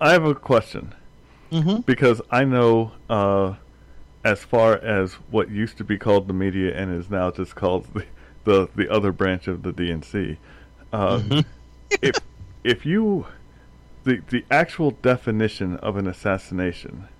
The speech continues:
Speaker 2: Mm-hmm.
Speaker 1: has to do with a political figure.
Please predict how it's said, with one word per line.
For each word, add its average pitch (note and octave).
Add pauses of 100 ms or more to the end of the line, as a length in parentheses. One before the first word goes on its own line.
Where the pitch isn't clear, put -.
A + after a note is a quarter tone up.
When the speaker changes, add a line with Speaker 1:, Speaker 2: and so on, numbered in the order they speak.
(500)
Speaker 2:
Mm-hmm. B2 (480)
Speaker 1:
has A#2+
to B2
do A2
with G#2
a F#2+ (240)
political A2+
figure. -